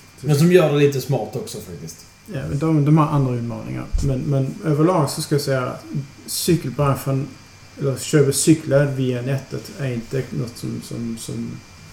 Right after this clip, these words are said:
Speaker 1: som vi kan se som funkar jättebra.
Speaker 2: Men vad gör... Eh, jag köper, jag köper den uppfattningen, och det finns ju många cykelmärken, till exempel vet jag att Trek kör samma,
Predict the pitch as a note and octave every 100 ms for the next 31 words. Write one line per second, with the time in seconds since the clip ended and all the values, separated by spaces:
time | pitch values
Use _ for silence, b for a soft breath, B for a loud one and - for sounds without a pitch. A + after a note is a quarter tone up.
0 | - - B2 A#2+ A#2+ B2+ - C#3 - C3
1 | - C#3 A2+ - D#3 C#3 - - A#2+ -
2 | - C3+ - - - B B - F3+ G3
3 | G3 F#3 F3 E3 E3 E3 D#3+ D#3+ D#3 D#3
4 | - - - - - - D#3 D#3 G#3 D3
5 | C#3 C#3+ C#3+ C3+ - - E3 D3+ D3 D3
6 | D3 D3+ - A#2+ E3 F3 E3+ C#3 C#3+ C#3+
7 | C#3+ C#3+ C3+ B2+ C#3+ - B2+ A#2+ A#2 -
8 | B2+ C3+ B2 C3 B2 B2+ B2 C3+ - -
9 | A#2+ - - A#2 - B2+ A2+ G#2+ G#2+